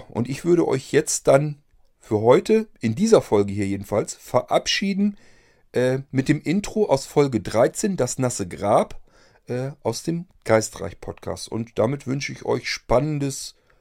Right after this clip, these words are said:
Vergnügen. Das Intro dauert nicht ganz so lange, äh, sind nur ein paar Minuten. Hört's euch mal an, wenn ihr mögt. Und ich hoffe, euch gefällt's. Und wir hören uns dann, wie gesagt,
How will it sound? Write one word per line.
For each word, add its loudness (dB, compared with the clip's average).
Vergnügen. -2
Das 4
Intro 2
dauert 4
nicht -10
ganz -4
so -2
lange, 2
äh, 2
sind -4
nur -2
ein -6
paar -4
Minuten. -4
Hört's 6
euch -6
mal -6
an, -2
wenn -6
ihr -6
mögt. -4
Und -8
ich -14
hoffe, -2
euch -4
gefällt's. -2
Und -6
wir 0
hören -2
uns -8
dann, 0
wie -6
gesagt, -6